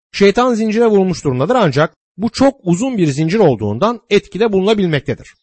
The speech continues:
Bu çok uzun bir iple bağlanan bir ineğin çeşitli yerlerde otlayabilmesine benzer. Tüm dünyada otlayabileceğine göre sanırım şeytanın çok uzun bir zinciri var. Tarihsel yorumlarla yaklaştığımızda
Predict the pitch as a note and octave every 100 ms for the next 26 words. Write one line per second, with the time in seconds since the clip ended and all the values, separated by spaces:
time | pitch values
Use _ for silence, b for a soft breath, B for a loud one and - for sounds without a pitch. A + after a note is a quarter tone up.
0 | _ B3+ - C4 C4+ - D#3+ B3 A3+ C#3+
1 | - G#3+ - C#3+ F#2+ - D3 C3 A#2 G3
2 | A3+ A3+ G#3+ C#3 C#3 A3+ F#3+ F3+ - A3+
3 | C3 A2+ A2+ B2 A3+ A#3 _ _ F#3 F3+
4 | F#3 E3 D3 C3+ - A#2+ A2 F#2+ D#2 -
5 | _ _ - C#4+ C#4 B3+ G#3+ G3+ A#3+ G#3
6 | - G3 F#3 F#3 E3 G3+ G#3+ B2+ - F#3
7 | G#3+ A3 D3+ F#3+ G#3 F#3+ C#3+ G3+ B3 -
8 | E3 E3+ A#3 F#3+ G#3 F3+ D#3+ D3+ F#2 -
9 | _ C#3 C3+ C#3 A3+ G#3+ D3 B2 C#3+ E3+
10 | A#2+ F#2 - _ _ C3 D#3 D3 C3 -
11 | A#2+ A2 G#2 F#3+